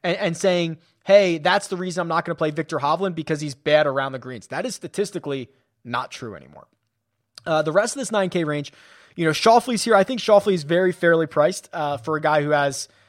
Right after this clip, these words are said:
the floor that he does. I was gonna say the ceiling, but that's not really true. The floor that he does. Um, you know, Cantlay, are we starting to see the turnaround for Patrick Cantlay? I, I've already kinda described I'm,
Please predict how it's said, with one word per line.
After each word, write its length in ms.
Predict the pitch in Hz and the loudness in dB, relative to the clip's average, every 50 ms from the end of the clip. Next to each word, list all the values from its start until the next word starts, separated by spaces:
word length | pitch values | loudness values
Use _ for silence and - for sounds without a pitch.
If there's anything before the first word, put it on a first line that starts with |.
| _ _ _ _ _ _ _ _ _ _ _ _ _ _ _ _ _ _ - 185 | _ _ _ _ _ _ _ _ _ _ _ _ _ _ _ _ _ _ -12 -8
the 120 | 165 147 | -6 -8
floor 400 | 139 - - 170 180 180 185 190 | -8 -8 -6 0 2 4 4 4
that 140 | 185 190 175 | 4 2 0
he 100 | 175 202 | 0 4
does. 220 | 196 202 208 196 165 | 6 8 8 8 6
I 60 | 147 | 2
was 100 | 147 - | 0 -2
gonna 140 | 202 208 196 | -4 -4 -2
say 140 | - 175 | -2 -4
the 100 | 143 139 | -4 -4
ceiling, 400 | 131 - - 156 156 165 190 190 | -8 -8 -6 -4 -2 -2 -2 -2
but 100 | 156 139 | -4 -4
that's 180 | - 143 151 - | -4 -4 -4 -4
not 160 | 160 143 117 | -6 -6 -6
really 200 | 135 139 131 127 | -6 -6 -6 -8
true. 240 | - - - 160 156 | -8 -6 -6 -4 -4
The 80 | 139 - | -4 -8
floor 380 | - - - 170 170 175 185 | -12 -10 -6 -2 -2 -2 -2
that 120 | 180 185 160 | -2 -4 -6
he 120 | 175 185 | -6 0
does. 320 | 165 196 196 220 214 - - - | 2 4 4 4 2 -2 -2 0
Um, 200 | 190 170 170 175 - | 0 0 0 -2 -4
you 100 | 226 196 | 0 0
know, 80 | 190 | 0
Cantlay, 720 | 180 - - - - 214 277 392 - 220 202 175 165 180 185 - _ _ _ _ | 0 0 -6 -4 -2 0 0 0 2 4 4 4 4 2 -2 -4 _ _ _ _
are 100 | 202 190 | 4 4
we 100 | 196 196 | 4 2
starting 480 | - - - 214 220 269 277 302 311 - | -2 -2 2 4 4 4 4 0 -4 -8
to 100 | - 277 | -8 -10
see 220 | - - 277 277 | -10 -8 -8 -8
the 100 | 269 285 | -8 -8
turnaround 480 | 262 - 240 277 277 262 254 254 254 226 | -6 -4 -4 -4 -2 -2 -2 -2 -4 -4
for 80 | 254 220 | -6 -4
Patrick 380 | - 233 247 - - 254 220 | -2 -2 -2 -2 -6 -10 -8
Cantlay? 400 | - 233 240 247 151 156 156 - - _ - | -6 -6 -6 -6 -6 -8 -10 -12 -12 _ -10
I, 140 | 143 156 170 - _ | -8 -8 -8 -6 _
I've 200 | - 170 180 170 | -2 -2 2 4
already 280 | 202 226 240 254 254 226 208 _ - | 4 4 4 2 -2 -8 -10 _ -4
kinda 220 | - 233 254 254 | -2 -2 -2 -2
described 480 | 226 220 - - - 233 240 247 226 190 | -4 -6 -4 0 2 2 2 2 2 0
I'm, 200 | 196 196 196 185 | -2 -2 -2 -6